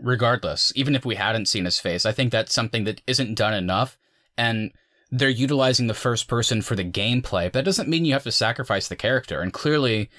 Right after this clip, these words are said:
they didn't, and it worked for you because they made it on the list for you, so that's really cool. I mean, that's, that's honestly a huge selling point for me in first-person shooters particularly.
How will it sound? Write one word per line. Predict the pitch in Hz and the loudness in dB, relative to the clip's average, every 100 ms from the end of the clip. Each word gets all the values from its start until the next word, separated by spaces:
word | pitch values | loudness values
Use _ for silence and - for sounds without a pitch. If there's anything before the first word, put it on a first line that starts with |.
| - - | -12 -4
they | 110 | -4
didn't, | 98 143 104 107 | 0 0 0 -2
and | 120 | -2
it | 101 | -2
worked | 110 117 | 0 -2
for | - 120 | -2 0
you | 113 123 | 2 0
because | 95 101 104 | 0 -2 -2
they | - 104 | 0 0
made | 107 | 0
it | 101 | 0
on | 87 | 0
the | 92 | -2
list | 95 117 - | -2 -4 -4
for | 87 | -8
you, | 87 | -6
so | - | -2
that's | 131 - | -2 0
really | 113 92 | -2 -2
cool. | - 73 - - - | -6 -8 -10 -14 -4
I | |
mean, | 117 113 | 0 2
that's, | 131 - | 2 0
that's | 131 - | 0 0
honestly | 110 113 117 113 92 | 0 0 0 0 -2
a | |
huge | - 113 101 | -2 -2 0
selling | - 101 98 | 0 0 -2
point | 104 92 - | -2 -4 -2
for | 98 | -2
me | 95 92 90 - - - | 0 -2 -4 -8 -20 -10
in | 110 107 | -4 -4
first-person | - 117 - 113 107 98 | 0 -2 0 -2 0 -2
shooters | - 101 95 - | -2 -2 -2 -4
particularly. | - - 92 98 85 78 82 | -8 -6 -6 -4 -6 -4 -6